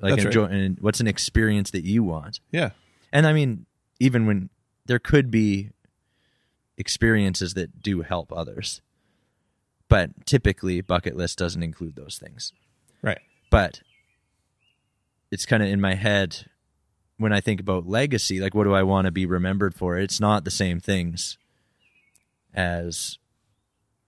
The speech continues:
Speaker 1: what's on my bucket list.
Speaker 2: Right. And you're not gonna be known for, like, skydiving, right? 'Cause you'll, like, do it once maybe.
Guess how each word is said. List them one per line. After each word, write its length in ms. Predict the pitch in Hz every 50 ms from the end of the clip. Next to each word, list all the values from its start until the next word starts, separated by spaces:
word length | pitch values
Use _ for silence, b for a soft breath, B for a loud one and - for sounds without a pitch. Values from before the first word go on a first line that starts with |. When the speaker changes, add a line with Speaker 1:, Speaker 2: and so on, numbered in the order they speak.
| _ _ _ _ _ _
Speaker 1:
what's 160 | 98 92 -
on 100 | 98 92
my 120 | 85 82 76
bucket 300 | 85 98 98 - 85 -
list. 340 | 76 - - - - - -
Speaker 2:
Right. 220 | - - 107 78
And 120 | 110 135 151
you're 80 | 170 170
not 100 | 156 -
gonna 100 | 139 127
be 80 | 123 120
known 260 | 117 113 113 117 117
for, 120 | - - 107
like, 160 | 101 104 101
skydiving, 720 | - - - - 98 95 107 101 87 73 - - - - - -
right? 260 | 101 101 113 113 98
'Cause 180 | - 123 113 110
you'll, 120 | 113 110
like, 220 | 110 110 - 127 -
do 140 | - 117 107
it 60 | -
once 340 | - 117 113 113 113 - -
maybe. 320 | 95 85 60 - 113 117